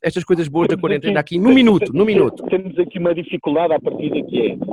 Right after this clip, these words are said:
Speaker 2: para me contratarem naquela versão anos oitenta workout, eh, eh, vão ter que pagar muito mais, muito
Speaker 1: Ah,
Speaker 2: mais.
Speaker 1: claro,
Speaker 2: Para já,
Speaker 1: mas isso,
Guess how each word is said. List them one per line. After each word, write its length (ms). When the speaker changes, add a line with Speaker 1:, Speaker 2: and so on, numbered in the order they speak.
Speaker 2:
para 240
me 140
contratarem 680
naquela 400
versão 520
anos 280
oitenta 460
workout, 480
eh, 360
eh, 280
vão 140
ter 120
que 60
pagar 200
muito 360
mais, 320
muito 200
Speaker 1:
Ah, 100
Speaker 2:
mais. 160
Speaker 1:
claro, 240
Speaker 2:
Para 160
já, 100
Speaker 1:
mas 200
isso, 180